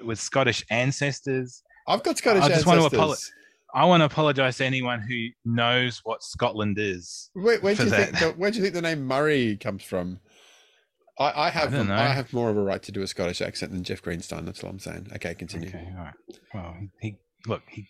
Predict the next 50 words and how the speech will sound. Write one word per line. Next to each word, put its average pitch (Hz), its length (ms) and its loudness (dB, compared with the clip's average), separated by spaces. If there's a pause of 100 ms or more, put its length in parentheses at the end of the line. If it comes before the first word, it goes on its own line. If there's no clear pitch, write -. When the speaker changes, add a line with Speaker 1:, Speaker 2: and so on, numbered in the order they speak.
Speaker 1:
he 120 180 -2
recently 113 420 0
bought 98 220 -2
an 92 120 0
X-Pan, 87 500 -6
so 78 260 -14 (280)
Speaker 2:
Well, 131 240 2
Speaker 1:
you 101 60 -6
Speaker 2:
he 120 60 -2
Speaker 1:
know. 113 40 -2
Speaker 2:
did. 127 360 2
He 110 80 0
did. 135 240 2
Have 104 80 -6
you 120 60 -2
exchanged? 120 600 -6
Has 113 120 -4
he? 120 320 2
Has 117 120 -2
he 117 80 -2
come 123 200 -4
to 127 140 -4
you 123 80 2
for 120 160 -4
any, 113 340 0
like, 101 260 -4
guru 110 380 2
Speaker 1:
I've 151 200 6
Speaker 2:
style? 147 160 2
Speaker 1:
attempt-, 110 380 2
I've 135 160 2
attempted 135 480 0
communication 127 1000 -2
with 135 100 -6 (280)
the 127 100 -4
gentleman, 135 640 2
and 113 500 -2
it - 140 -20 (160)
didn't. 110 260 -8 (320)
I 143 40 -10
don't 131 80 -4
know. 104 480 0 (680)
There 120 100 -2
might 117 180 2
be 107 100 0
a 104 60 2
miscommunication 92 1000 -2
there 92 100 -6
somewhere. 98 400 -6 (340)
Speaker 2:
Okay. 147 280 -8